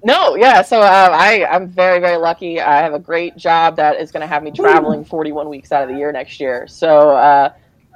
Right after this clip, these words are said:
Speaker 1: I have been planning and trying to scheme living on the road full time and living a nomad life and trying to get it to, to happen. And, um, this kind of opportunity fell in my lap.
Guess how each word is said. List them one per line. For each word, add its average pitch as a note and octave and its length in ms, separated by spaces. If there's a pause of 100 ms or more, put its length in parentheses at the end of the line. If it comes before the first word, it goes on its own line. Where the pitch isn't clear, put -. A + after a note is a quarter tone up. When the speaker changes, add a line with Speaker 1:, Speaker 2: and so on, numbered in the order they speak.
(300)
Speaker 1:
I F3 520 (120)
have F3 320 (120)
been E3+ 220 (120)
planning F#3 560
and D3+ 100
trying F3 280
to D#3 60
scheme E3 680
living D#3+ 340
on C#3+ 80
the D3+ 100
road D3+ 300
full D3+ 140
time D3+ 340
and D3 180
living D3 300
a - 20
nomad D3 440
life D3 420
and C3+ 240 (420)
trying E3+ 320
to F3 60
get F3 160
it D#3+ 180
to, E3+ 280
to F#3+ 100
happen. F3 600
And, D#3+ 440
um, D#3 320
this E3+ 180
kind F3 280
of E3 120
opportunity E3 600
fell E3+ 300
in E3 80
my D#3 100
lap. D3+ 460